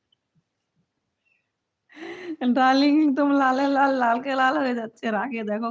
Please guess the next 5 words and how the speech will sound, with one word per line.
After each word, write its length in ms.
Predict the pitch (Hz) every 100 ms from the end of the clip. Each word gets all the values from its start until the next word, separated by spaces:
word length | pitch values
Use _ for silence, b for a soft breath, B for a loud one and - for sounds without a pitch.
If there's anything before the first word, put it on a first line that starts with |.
| 226
কি 80 | 269
অবস্থা 360 | 214 220 - 220
অভিষেক। 460 | 202 214 294 226 196 - _ _ _ _ _ _ _ _ _ _ _ 302 - - _ _ _ _ _ _ _ _ - - - - - 240 _ - _ _ _ - 427 440 _ 392 - _ B B B 330 302 -
শুনলে 420 | - 269 262 269
হবে, 280 | 277 277